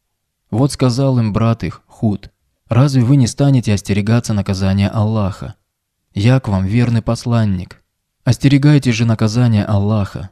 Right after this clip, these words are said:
выполняя то, что Он повелел, и сторонясь того, что Он запретил, и повинуйтесь мне. Я не прошу у вас за это награды.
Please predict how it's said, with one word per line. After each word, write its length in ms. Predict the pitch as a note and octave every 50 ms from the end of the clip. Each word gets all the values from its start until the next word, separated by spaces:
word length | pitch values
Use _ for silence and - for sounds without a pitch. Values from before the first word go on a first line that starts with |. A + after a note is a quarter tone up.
| _
выполняя 520 | - G#2 A2+ - A#2 A#2 B2 C3 B2+ A2 -
то, 140 | - C#3+ C3+
что 180 | - - A#2+
Он 200 | - - A#2 A2+
повелел, 560 | - - G2+ G2 G#2 G#2 G#2 G#2+ G2+ F2+ - - _
и 60 | -
сторонясь 500 | A#2+ - - C3 B2 B2 B2+ B2 A#2 A2
того, 260 | - - G#2+ G#2+ A2
что 180 | A2 - - A#2
Он 200 | - - A2 G#2
запретил, 600 | G2 G2 F#2+ - G2+ F#2+ - - G2+ F#2 D2+ B1+ - - - _ _
и 80 | - B2+
повинуйтесь 720 | - - B2 A2+ A2+ A2 A2 G#2 G2+ F#2+ - G2 F#2 -
мне. 360 | F#2 F2+ F2 F2 F2 F#2+ G2 _ _ _ _ _ _ _ _ _ _
Я 200 | - - B2 C#3+
не 120 | D3+ D3
прошу 340 | C#3 - C3+ B2+ - - D3+
у 80 | C#3+ C3
вас 180 | A2+ A2+ A2+
за 100 | G2 G#2+
это 160 | G#2 G#2 - G#2+
награды. 600 | G#2+ G#2+ G2+ G#2 G#2 G#2 F#2+ F2+ C#2+ C#2+ -